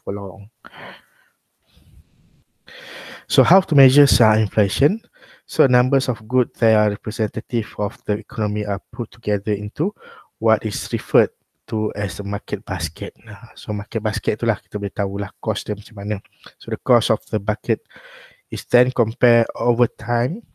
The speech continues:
This result is a price index, which is the cost of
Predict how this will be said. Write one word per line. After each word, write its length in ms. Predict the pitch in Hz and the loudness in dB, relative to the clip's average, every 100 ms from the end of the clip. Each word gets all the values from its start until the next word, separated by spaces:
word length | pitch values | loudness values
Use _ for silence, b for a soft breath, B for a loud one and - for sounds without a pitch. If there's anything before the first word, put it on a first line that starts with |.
| _ _ _ B B B B _ - | _ _ _ B B B B _ -4
This 240 | 139 135 - | -2 -2 0
result 400 | 113 120 127 - | 0 4 2 2
is 320 | 113 113 - | -4 -6 -6
a 160 | 107 | -6
price 480 | - - 117 117 - | -6 -2 0 0 -2
index, 480 | 107 107 120 - - | -4 0 -2 -2 -8
which 160 | 110 - | -8 -6
is 160 | 104 | -6
the 160 | - - | -6 -6
cost 320 | - 110 - | -2 -2 -2
of 160 | 107 | -6